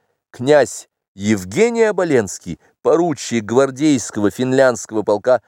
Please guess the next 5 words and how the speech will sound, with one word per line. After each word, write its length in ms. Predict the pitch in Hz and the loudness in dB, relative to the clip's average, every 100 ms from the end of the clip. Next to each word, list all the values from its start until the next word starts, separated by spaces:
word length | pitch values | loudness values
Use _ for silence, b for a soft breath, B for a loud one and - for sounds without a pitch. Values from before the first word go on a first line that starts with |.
| _ | _
двадцати 540 | 92 110 - 120 156 208 | -2 -2 -2 -8 -4 -2
восьми 380 | 196 - 156 | -2 -2 -4
лет, 260 | 147 98 - _ _ | 0 0 0 _ _
учился 640 | 113 107 160 165 - 165 | -10 -6 -4 -4 0 0
дома, 520 | 147 123 117 95 85 | 0 2 2 2 -4